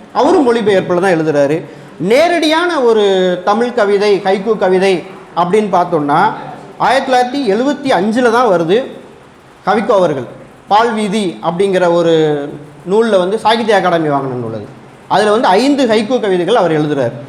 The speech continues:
அதுல ரொம்ப புகழ்பெற்ற கவிதை அப்படின்னு பார்த்தோம்னா, "இரவெல்லாம் உன் நினைவுகள்,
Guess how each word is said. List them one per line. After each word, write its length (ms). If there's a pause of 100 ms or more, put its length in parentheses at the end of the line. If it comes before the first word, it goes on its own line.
(180)
அதுல 240
ரொம்ப 240
புகழ்பெற்ற 580
கவிதை 440
அப்படின்னு 280
பார்த்தோம்னா, 680 (1700)
"இரவெல்லாம் 580
உன் 160
நினைவுகள், 480